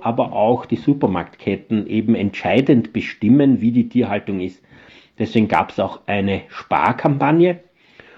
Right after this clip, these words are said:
Und Spar hat mit einem slap reagiert, einem Strategic Lawsuit Against Public Participation gegen den V G T,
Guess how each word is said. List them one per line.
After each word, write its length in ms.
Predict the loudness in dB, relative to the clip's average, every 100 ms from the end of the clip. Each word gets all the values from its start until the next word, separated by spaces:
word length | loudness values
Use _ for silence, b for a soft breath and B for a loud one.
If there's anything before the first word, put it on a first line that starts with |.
| b
Und 160 | 0 0
Spar 300 | 4 2 4
hat 260 | 0 -2
mit 180 | -2 0
einem 280 | 2 2 0
slap 500 | 0 2 2 0 -2
reagiert, 460 | 0 0 0 -2 0
einem 240 | -2 -2
Strategic 640 | -2 -2 4 4 4 2 2
Lawsuit 580 | 2 0 0 0 2 0
Against 360 | -2 -4 -4
Public 460 | -6 -6 -4 -6 -4
Participation 960 | -8 -6 -10 -8 -6 0 2 2 2 2
gegen 240 | 2 2
den 160 | 0 -2
V 200 | -6 -6
G 100 | -6
T, 340 | 0 0